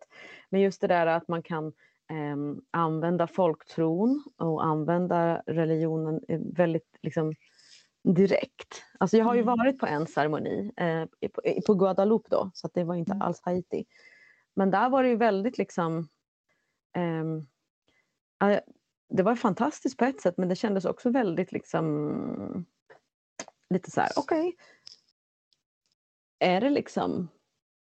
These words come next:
Speaker 1: full on ceremoni eller är det här lite för, vissa grejer för egen vinning? Eh, är det viktigt för... Varför behövde vi separera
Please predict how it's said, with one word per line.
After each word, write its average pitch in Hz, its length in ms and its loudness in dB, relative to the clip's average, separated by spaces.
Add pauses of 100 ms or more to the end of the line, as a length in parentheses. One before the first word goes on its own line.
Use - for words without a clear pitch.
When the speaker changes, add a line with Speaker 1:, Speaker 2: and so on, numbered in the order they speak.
(120)
Speaker 1:
full 190 300 2
on 156 160 0
ceremoni 156 760 0
eller 160 200 2
är 147 160 2
det 180 60 0
här 220 140 2
lite 180 200 0
för, - 140 -6 (180)
vissa 165 220 2
grejer 160 240 2
för - 120 -4
egen 156 360 2
vinning? 156 600 -2 (460)
Eh, 160 300 2
är 175 180 4
det 233 80 2
viktigt 226 500 0
för... 127 460 2 (600)
Varför 185 420 0
behövde 180 400 2
vi 226 80 4
separera 147 880 0